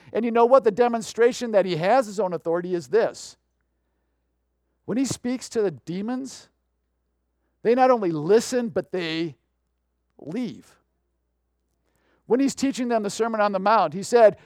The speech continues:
"You have heard that it was said," and he's referring back to the Old Testament law, "You shall not murder."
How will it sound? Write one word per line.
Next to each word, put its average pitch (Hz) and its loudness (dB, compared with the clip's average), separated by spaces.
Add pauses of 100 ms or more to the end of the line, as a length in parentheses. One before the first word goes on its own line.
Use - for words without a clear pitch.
(120)
"You 277 0
have 269 8
heard 294 2
that 269 8
it 247 4
was 214 0
said," 196 0 (800)
and 185 -10
he's 196 -6
referring 214 -2
back 208 6
to 220 -4
the 202 -4
Old 208 2
Testament 196 -4
law, 165 2 (1600)
"You 233 0
shall 233 6
not 196 2
murder." 165 -2